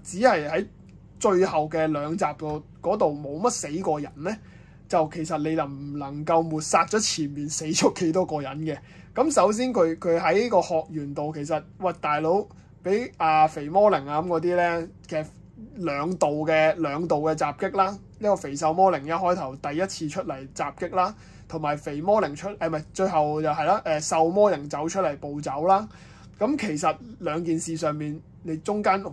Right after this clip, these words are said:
多角色死㗎喎，傷嘅傷，死嘅死㗎喎，啲學生，你嗰，嗰個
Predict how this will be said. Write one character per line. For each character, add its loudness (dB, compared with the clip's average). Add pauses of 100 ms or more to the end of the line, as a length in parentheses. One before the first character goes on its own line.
(120)
多 2
角 -4
色 -8
死 -8
㗎 -4
喎， -4 (240)
傷 2
嘅 2
傷， 0
死 -6
嘅 -2
死 -8
㗎 -4
喎， -8
啲 -6
學 -4
生， 0 (360)
你 -6
嗰， 2
嗰 2
個 4